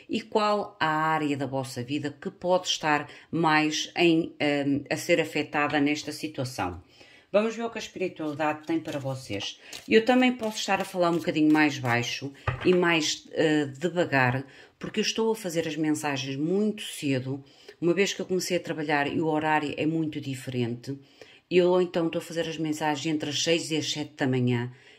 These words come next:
e há pessoas que ainda podem estar a dormir, e então eu não quero falar muito alto, porque as pessoas estando a dormir, o silêncio é maior, parece que se ouve tudo e mais alguma coisa. E então eu optei por falar um bocadinho mais baixo,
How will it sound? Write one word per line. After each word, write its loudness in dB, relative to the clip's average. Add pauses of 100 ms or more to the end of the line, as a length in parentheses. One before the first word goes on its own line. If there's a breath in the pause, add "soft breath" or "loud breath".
e 0
há 4
pessoas -6
que -4
ainda 0
podem -4
estar -4
a -2
dormir, -2
e -2
então -4
eu 0
não -2
quero -4
falar -4
muito -4
alto, -6 (280 soft breath)
porque -8
as -2
pessoas -8
estando -2
a -2
dormir, -2
o -6
silêncio -4
é -2
maior, -2 (320 loud breath)
parece 2
que -12
se -6
ouve -2
tudo -6 (260 loud breath)
e 4
mais 4
alguma 0
coisa. -12 (360 soft breath)
E 6
então 4
eu 2
optei 0 (500)
por -12
falar 2
um 4
bocadinho 2
mais 2
baixo, 0